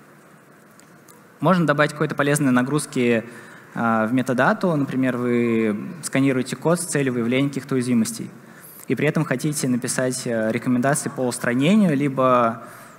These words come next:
вставить туда идентификатор C V E, какой-нибудь пок, еще что-нибудь. Вот, это все туда можно засунуть, и, соответственно, при сканировании симгреп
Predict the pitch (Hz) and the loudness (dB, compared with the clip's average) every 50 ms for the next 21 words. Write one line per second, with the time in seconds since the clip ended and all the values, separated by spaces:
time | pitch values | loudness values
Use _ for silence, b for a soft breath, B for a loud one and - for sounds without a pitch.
0 | B - - - - - 139 131 131 - 123 127 127 123 120 117 120 - - - | B -20 -16 -16 -4 0 0 0 0 0 0 0 2 2 2 0 -2 -4 -4 -4
1 | 131 127 - 120 113 - - 127 117 120 120 123 139 160 175 180 180 180 175 165 | -4 -2 -2 -4 -6 -6 -4 -2 0 0 2 2 2 2 4 4 4 4 4 2
2 | 160 - 135 - 135 127 120 113 117 - - - - 143 156 160 175 170 - 131 | 0 -2 -4 -2 0 0 2 0 -2 -4 -6 -6 -2 0 0 0 0 0 -4 -10
3 | - - 131 120 - - 117 110 110 104 101 - - - - - - - - - | -8 -6 -8 -8 -8 -8 -6 -6 -6 -6 -6 -10 -14 -18 -20 -20 -20 -20 -20 -20
4 | - - - - - 139 131 123 170 185 185 180 - - 156 156 147 143 139 139 | -20 -20 -16 -8 -4 -2 0 2 2 2 0 0 -2 0 -2 -2 0 2 2 2
5 | 139 131 131 131 127 127 123 - 208 233 254 247 233 - B B B B B B | 4 2 0 0 -4 -4 -4 0 2 4 4 4 2 -2 B B B B B B
6 | B - 131 135 139 143 143 - - 135 - 147 143 143 - 147 143 156 170 160 | B -2 -2 0 2 2 0 0 -2 -4 -4 -2 -4 -2 -2 -2 0 2 2 2
7 | 151 139 123 - - 131 123 120 135 139 131 | 2 2 2 0 0 -2 -2 0 0 -2 -4